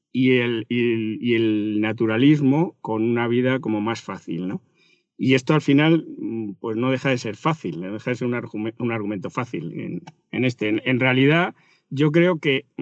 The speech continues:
aprender a dibujar es fundamental, como aprender a hacer abstracción es fundamental. Yo no hago distinción entre abstracción y naturalismo, para mí todo es igual.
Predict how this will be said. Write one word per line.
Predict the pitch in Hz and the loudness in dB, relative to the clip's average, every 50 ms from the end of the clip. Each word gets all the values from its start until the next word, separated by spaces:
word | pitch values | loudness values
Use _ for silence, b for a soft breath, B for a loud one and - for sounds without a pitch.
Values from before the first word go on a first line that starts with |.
| 120 - | -8 -6
aprender | - 135 123 123 127 139 143 143 | -6 -6 -2 0 2 2 2 4
a | |
dibujar | 147 139 135 - - 135 127 | 2 2 0 0 -2 -2 -2
es | 123 | -2
fundamental, | - 123 123 123 117 113 120 117 123 - 147 160 160 143 | -4 -4 -4 -4 -4 -4 -6 -6 -2 0 0 0 0 -2
como | 135 117 113 | -4 -6 -6
aprender | 113 117 113 113 117 135 135 | -6 -6 -6 -4 -2 -2 -2
a | 127 | -4
hacer | 123 - 123 117 | -4 -6 -6 -8
abstracción | 107 - - 107 - 120 113 110 | -8 -8 -12 -10 -8 -6 -6 -6
es | 101 | -6
fundamental. | - 107 110 107 107 104 107 127 139 139 143 | -6 -8 -6 -6 -6 -8 -4 0 0 0 2
Yo | 139 143 151 | 4 6 6
no | 156 151 | 6 6
hago | 143 143 | 6 4
distinción | 139 131 120 - 120 117 113 135 127 120 | 2 2 0 0 -4 -2 0 0 0 0
entre | 120 110 120 113 | -2 -2 -4 -6
abstracción | 107 - - 98 - - 120 117 110 | -6 -6 -10 -12 -8 -6 -4 -2 0
y | 110 | 0
naturalismo, | 107 107 104 87 104 98 101 110 120 123 139 143 135 | 0 0 -2 -4 -6 -6 -4 -2 0 0 0 0 -2
para | 113 101 95 | -2 -4 -2
mí | 98 107 117 95 | -2 -2 -2 -2
todo | - 117 110 107 104 101 | -2 -2 0 0 0 0
es | 104 98 - - | -2 -2 -4 -6
igual. | 98 95 107 123 143 165 | -4 -2 0 0 0 0